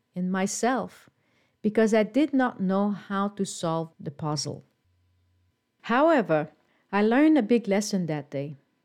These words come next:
To explain the lesson, I must add that for as far as I can remember, we grew up in a family where there was a constant worry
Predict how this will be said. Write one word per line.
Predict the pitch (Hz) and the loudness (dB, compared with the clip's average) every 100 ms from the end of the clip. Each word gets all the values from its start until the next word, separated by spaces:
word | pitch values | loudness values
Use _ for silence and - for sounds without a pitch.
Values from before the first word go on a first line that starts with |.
| _ _ _ - | _ _ _ 0
To | 220 | 0
explain | 214 - 254 302 | 0 0 4 6
the | 269 | 6
lesson, | 208 190 208 214 208 | 4 2 2 2 2
I | 190 | 2
must | 202 208 - | 0 -2 -6
add | 180 185 175 - | -2 0 -2 -10
that | 165 175 170 _ | -2 0 0 _
for | - 180 180 | -6 -2 0
as | 208 | -2
far | - 269 269 | -2 0 2
as | 214 | 2
I | 196 | 0
can | 202 190 180 | 0 0 0
remember, | 175 160 170 185 156 151 180 - _ _ _ | 0 0 -2 -2 -2 -4 -6 -12 _ _ _
we | 190 196 | -2 0
grew | 208 262 247 | 4 6 6
up | 208 208 | 4 0
in | 170 | -4
a | |
family | 165 208 202 190 180 | -2 0 2 2 0
where | 160 160 | 0 -2
there | 156 165 | 0 -2
was | 160 165 160 - | -2 -4 -6 -10
a | - | -12
constant | - 247 247 254 226 208 | -8 -2 -2 0 -2 -2
worry | 175 185 170 165 | -2 0 0 -2